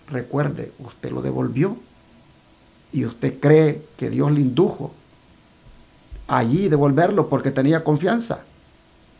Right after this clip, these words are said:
Ahora deje, deje que Dios se encargue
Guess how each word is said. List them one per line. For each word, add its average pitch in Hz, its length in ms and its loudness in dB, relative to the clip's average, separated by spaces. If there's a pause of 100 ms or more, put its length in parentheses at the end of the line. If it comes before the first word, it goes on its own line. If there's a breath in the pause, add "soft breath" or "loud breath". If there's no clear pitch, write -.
Ahora 127 300 -2
deje, 139 340 -4 (1040)
deje 127 280 -2
que 135 120 -2
Dios 139 140 0
se 143 80 -2
encargue 160 440 -6